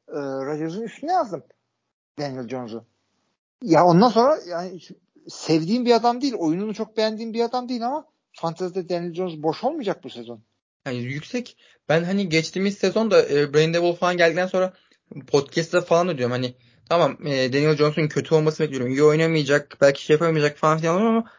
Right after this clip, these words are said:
Speaker 2: fantezide size getirir, seçin muhabbette yapıyordum. Oradan kendime de bir pay çıkarmak istiyorum Daniel Jones'tan ümidi.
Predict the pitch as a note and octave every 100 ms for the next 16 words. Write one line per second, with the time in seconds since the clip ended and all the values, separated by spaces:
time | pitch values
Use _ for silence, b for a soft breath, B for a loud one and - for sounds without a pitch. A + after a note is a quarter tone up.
0 | b b - F3 F#3 G3+ F#3 F#3+ E3+ -
1 | F3+ E3+ D#3+ D#3+ E3+ E3 D#3+ F3 E3 F#3
2 | - C#3+ D3+ D#3+ F3 F3+ F3 F#3 F#3+ F#3
3 | F#3 F3+ F3+ F3+ - F3+ F3 - F3+ E3+
4 | D3 C#3+ C#3 C#3+ D3 C3+ C#3+ C#3+ D3+ C#3+
5 | B B B C#3+ D3 C#3 C#3+